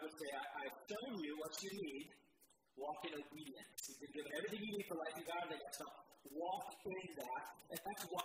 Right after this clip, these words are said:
we need things like anniversaries and holidays. It reminds us something that we know already to be true. We just need to walk in that. And isn't it also true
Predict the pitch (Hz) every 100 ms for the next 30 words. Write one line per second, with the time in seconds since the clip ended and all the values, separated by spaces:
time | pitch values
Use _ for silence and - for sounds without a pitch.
0 | 185 196 190 190 185 180 170 170 - 160
1 | 160 - - - 170 170 160 160 - 147
2 | 135 - - 220 175 147 131 123 160 143
3 | 139 - - 185 190 180 156 175 - 156
4 | 139 - - - 165 233 220 180 175 214
5 | 285 - - - - 147 147 - - -
6 | - 170 180 - 160 151 156 131 139 139
7 | 139 - - - 147 143 - - - -
8 | - - _ _ _ _ _ _ _ _
9 | _ _ _ _ _ _ _ - - -
10 | 196 226 220 208 196 202 190 - 208